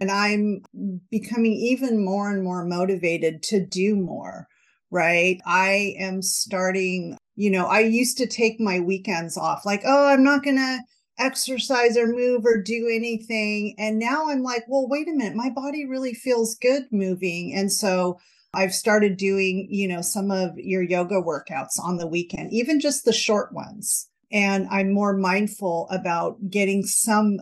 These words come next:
movement and mobility in my body every single day. It doesn't have to be a big strenuous workout. It doesn't have to be, you know, a super long yoga practice. It can be something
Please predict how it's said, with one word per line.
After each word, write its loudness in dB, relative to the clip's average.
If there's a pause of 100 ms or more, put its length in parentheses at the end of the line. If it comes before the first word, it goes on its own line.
movement 0
and 0
mobility -2
in -4
my -6
body -6 (200)
every -2
single -4
day. -2
It -10
doesn't 2
have -4
to -2
be 2
a 4
big 2
strenuous -2
workout. -2
It -14
doesn't -4
have -4
to 0
be, -2
you 2
know, 0
a -4
super -2
long 0
yoga 0
practice. -6
It -8
can -4
be -2
something -4